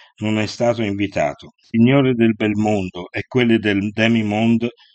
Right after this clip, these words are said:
sono questa volta rimaste a casa e non vedremo in questo luogo,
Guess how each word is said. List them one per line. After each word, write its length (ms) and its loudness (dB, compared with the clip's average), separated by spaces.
sono 440 2
questa 320 -4
volta 400 -2
rimaste 440 -2
a 100 -6
casa 500 -4
e 80 -12
non 220 -2
vedremo 380 0
in 100 -2
questo 340 -6
luogo, 460 -2